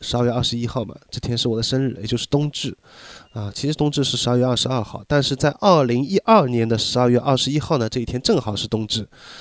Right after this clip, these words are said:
而且这一天不仅仅是这样，根据麦田圈的显示呢，呃，它有很多图案显示呢，因为最近发现是跟玛雅文化有关，而玛雅的文化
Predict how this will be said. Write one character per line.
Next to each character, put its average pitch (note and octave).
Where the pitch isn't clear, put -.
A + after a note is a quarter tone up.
而 D3
且 C3+
这 -
一 D#3
天 C3+
不 -
仅 C3+
仅 A2+
是 A#2
这 A#2+
样， G#2+
根 E3+
据 F#3
麦 F#3
田 C3+
圈 D#3+
的 C#3+
显 A2+
示 D#3
呢， A#2
呃， A2
它 C3+
有 B2+
很 A2+
多 B2+
图 -
案 B2
显 A2
示 A2+
呢， A2+
因 B2
为 A2+
最 C#3+
近 A#2+
发 B2
现 B2
是 -
跟 B2+
玛 B2
雅 B2
文 G#2
化 A#2+
有 G2+
关， A2+
而 C#3
玛 C#3+
雅 C#3
的 B2+
文 A#2+
化 C3+